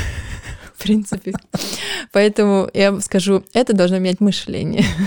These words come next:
<laughs> людей, особенно тех, кто принимает решения, или тех, кто занимается policy making,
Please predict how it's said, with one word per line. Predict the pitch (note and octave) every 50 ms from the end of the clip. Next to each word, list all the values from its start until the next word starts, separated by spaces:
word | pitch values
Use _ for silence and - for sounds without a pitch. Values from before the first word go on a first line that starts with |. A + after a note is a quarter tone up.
| F#3 - E3+ F3+ -
<laughs> | _ _ - - - - - - - -
людей, | G3 F#3 F#3 F3 E3+ F3+ G3 A#3+ C#4 D#4 -
особенно | - G3 - - G3+ G#3+ G#3 F#3 F3
тех, | - G3 F3+ -
кто | - - F#3+ F#3
принимает | - G3 F#3+ F3+ F3+ F#3+ G3 -
решения, | - G3 - - E3 E3 F3 F3 E3+ _ _ -
или | G3 F#3+ F3+ F#3
тех, | - - G#3 -
кто | - - - F3+ F#3 F#3 F#3 F#3 F3+ F3 F3 -
занимается | F3+ F3+ F3 E3+ E3+ E3+ F3+ F#3 - - - -
policy | - - - G3 F#3+ - - G#3
making, | G3 F#3+ F3 - E3+ E3 E3+